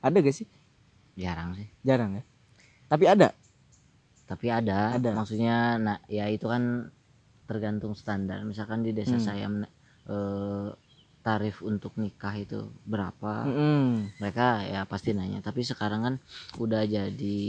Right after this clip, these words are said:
Speaker 2: semacam rahasia umum. Hampir semua tahu.
Speaker 1: Hmm. Mungkin tahu dari mulut ke mulut juga
Speaker 2: Iya.
Speaker 1: kan?
Speaker 2: Mereka nanya dari orang tua. Art-, eh, kebanyakan dari orang tua misalkan.
Speaker 1: Mm-mm.
Speaker 2: Karena nggak jauh beda ketika orang tua atau temennya yang menikah,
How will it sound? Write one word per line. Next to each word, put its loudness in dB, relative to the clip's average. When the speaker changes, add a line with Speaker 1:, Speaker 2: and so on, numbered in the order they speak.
Speaker 2:
semacam -6
rahasia -4
umum. -8
Hampir -4
semua 0
tahu. -4
Speaker 1:
Hmm. -10
Mungkin 0
tahu 6
dari 6
mulut 2
ke -4
mulut 4
juga 2
Speaker 2:
Iya. 4
Speaker 1:
kan? -2
Speaker 2:
Mereka -2
nanya 0
dari 2
orang -2
tua. -6
Art-, -12
eh, -4
kebanyakan -2
dari 0
orang -4
tua -2
misalkan. -2
Speaker 1:
Mm-mm. -20
Speaker 2:
Karena 2
nggak 8
jauh 8
beda 6
ketika -4
orang -2
tua -2
atau -4
temennya -2
yang -2
menikah, -4